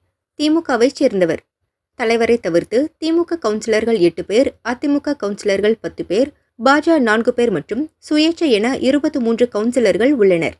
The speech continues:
நகராட்சி சாதாரண கூட்டம் தலைவர் ராமலட்சுமி தலைமையில் இன்று நடந்தது.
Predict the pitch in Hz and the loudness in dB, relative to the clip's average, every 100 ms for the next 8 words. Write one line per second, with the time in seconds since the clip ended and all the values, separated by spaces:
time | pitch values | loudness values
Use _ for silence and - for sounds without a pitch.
0 | _ _ _ _ 262 277 330 330 311 311 | _ _ _ _ -2 2 2 0 0 -2
1 | 294 220 226 247 254 254 165 156 226 311 | 0 0 2 2 0 -2 -6 -4 -6 -4
2 | 294 277 277 262 233 294 285 - 262 254 | -2 -2 0 0 0 2 0 -2 -6 -4
3 | 196 190 180 262 - 254 269 285 185 180 | -4 0 0 0 0 -2 0 0 0 2
4 | 170 - | 2 0